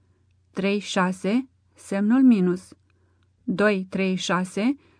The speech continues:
semnul pentru înmulțire. Doi, cinci, șase, semnul pentru împărțire. Doi, trei, cinci, șase, semnul egal.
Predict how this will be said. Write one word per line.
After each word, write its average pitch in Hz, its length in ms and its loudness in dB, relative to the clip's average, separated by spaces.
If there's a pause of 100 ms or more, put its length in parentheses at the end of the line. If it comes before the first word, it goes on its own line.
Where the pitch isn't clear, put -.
semnul 214 520 2
pentru 247 320 2
înmulțire. 247 680 4 (520)
Doi, 190 500 0
cinci, 196 420 -4
șase, 196 720 -4 (300)
semnul 208 560 0
pentru 202 400 -4
împărțire. 254 800 2 (3000)
Doi, 214 480 2
trei, 202 440 -4
cinci, 208 320 -4
șase, 196 720 -4 (220)
semnul 208 500 0
egal. 202 480 0